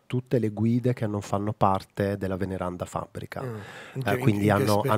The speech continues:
Speaker 1: hanno
Speaker 2: secondo te,
Speaker 1: aumentato,
Speaker 2: in che
Speaker 1: hanno
Speaker 2: modo?
Speaker 1: aumentato il costo dei, dei biglietti, c'è
Speaker 2: Ok.
Speaker 1: tutta una procedura adesso da, da fare per entrare, di registrazioni, eh, pagamento anticipato dei ticket, cioè sono tutte cose che fino all'altro ieri non,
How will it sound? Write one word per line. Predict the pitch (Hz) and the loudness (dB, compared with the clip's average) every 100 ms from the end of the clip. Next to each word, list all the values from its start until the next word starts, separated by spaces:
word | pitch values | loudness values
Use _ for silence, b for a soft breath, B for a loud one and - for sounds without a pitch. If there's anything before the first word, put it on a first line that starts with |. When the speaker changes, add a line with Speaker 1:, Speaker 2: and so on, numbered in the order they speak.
| 104 | 6
Speaker 1:
hanno | 107 | 6
Speaker 2:
secondo | 107 104 110 | 6 2 4
te, | |
Speaker 1:
aumentato, | 104 104 | 2 2
Speaker 2:
in | |
che | 107 | 2
Speaker 1:
hanno | 107 | 4
Speaker 2:
modo? | 110 | 4
Speaker 1:
aumentato | 104 104 101 107 | 2 2 2 2
il | 104 98 - | 0 0 -2
costo | 98 - | -4 -2
dei, | 95 92 92 | -2 -2 -2
dei | 90 | -4
biglietti, | 85 92 110 120 113 _ 117 113 113 107 | -4 -2 4 4 2 _ 2 4 4 2
c'è | 104 | -4
Speaker 2:
Ok. | 101 | -4
Speaker 1:
tutta | 147 104 | -2 -2
una | 98 98 95 | -2 -4 -4
procedura | - 95 - 92 95 95 92 | -2 -2 -2 -4 -2 0 0
adesso | 90 92 - 95 | 0 -2 -4 -6
da, | 90 90 87 90 87 | -4 -4 -4 -8 -8
da | 92 | -8
fare | - 98 92 | -2 -2 -2
per | - | -4
entrare, | 90 95 113 113 113 110 110 110 107 | -6 -2 0 2 2 2 2 2 0
di | 98 | -2
registrazioni, | 90 92 - - 90 - - 107 101 104 104 | -6 -8 -8 -6 -6 -4 -2 -2 -2 -4 -6
eh, | 101 - - - - 104 98 98 95 | -6 -10 -18 -14 -4 0 0 0 0
pagamento | 120 117 113 110 110 107 | 2 2 0 -2 -2 -4
anticipato | 101 - - - - 104 98 98 101 | -4 -6 -6 -2 4 6 4 0 -2
dei | 98 92 | -4 -4
ticket, | - 107 104 101 - | -2 -2 -2 -6 -4
cioè | - 92 | -4 -4
sono | - - | -6 -14
tutte | - - | -8 -6
cose | - 101 101 | -2 -2 -2
che | - | -6
fino | - 101 95 95 | -8 -6 -4 -4
all'altro | 95 95 92 107 | -4 -4 -4 -4
ieri | 98 90 92 | -2 -2 -2
non, | 95 | -4